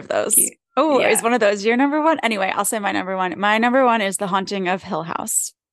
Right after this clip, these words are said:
Speaker 1: Oh, okay. I should have known. Yeah, that's,
Speaker 2: Well,
Speaker 1: that's
Speaker 2: but
Speaker 1: very
Speaker 2: that's what I said. It's like,
Speaker 1: obvious.
Speaker 2: I don't think you're gonna think of it, but once I say it, I think it's gonna make sense because you
Speaker 1: Yeah.
Speaker 2: haven't seen this one. And
Speaker 1: No.
Speaker 2: I definitely don't think that you can handle this one.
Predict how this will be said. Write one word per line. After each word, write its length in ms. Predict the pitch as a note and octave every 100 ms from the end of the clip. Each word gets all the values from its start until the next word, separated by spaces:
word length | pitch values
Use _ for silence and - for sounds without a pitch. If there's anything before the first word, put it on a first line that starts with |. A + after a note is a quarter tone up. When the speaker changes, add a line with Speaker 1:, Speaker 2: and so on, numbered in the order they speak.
| _ - - -
Speaker 1:
Oh, 340 | A3+ A3 G#3+ -
okay. 400 | G#3+ G3 E3 - -
I 180 | G#3+
should 160 | G#3+ G3
have 100 | F3 -
known. 220 | D3 -
Yeah, 280 | A3 G3 D3 -
that's, 400 | G3 F3+ - - -
Speaker 2:
Well, 120 | D4
Speaker 1:
that's 60 | G3
Speaker 2:
but 60 |
Speaker 1:
very 120 | G#3+ D4
Speaker 2:
that's 100 | C#4+
what 60 |
I 40 | C4
said. 100 | -
It's 80 |
like, 100 | G#3
Speaker 1:
obvious. 80 | -
Speaker 2:
I 20 |
don't 160 | A3 A#3
think 160 | B3+ A#3+
you're 80 |
gonna 180 | A#3+ A3
think 220 | - G3
of 100 | G#3+
it, 80 | A3
but 100 | G3
once 200 | F#3 F#3+
I 80 | F#3+
say 240 | - E3 E3
it, 80 |
I 80 | F3
think 200 | E3+ D#3+
it's 100 | E3
gonna 180 | - D#3+
make 160 | D#3+ D3+
sense 280 | - F3 - - - _
because 240 | - G3+
you 60 | G3+
Speaker 1:
Yeah. 40 |
Speaker 2:
haven't 180 | G3+ F#3+
seen 180 | - F3+
this 160 | E3+ G3
one. 240 | F#3+ F#3 - - - _ G3+
And 180 | A3+ A3
Speaker 1:
No. 60 |
Speaker 2:
I 120 | F#3+
definitely 420 | G3 G3 G3 G3+ G3
don't 160 | F#3
think 240 | F#3+ F3 _
that 180 | - F3
you 240 | - E3+ D#3+
can 200 | - F3
handle 280 | F3+ D#3
this 200 | D#3+ D#3+
one. 240 | F3+ F3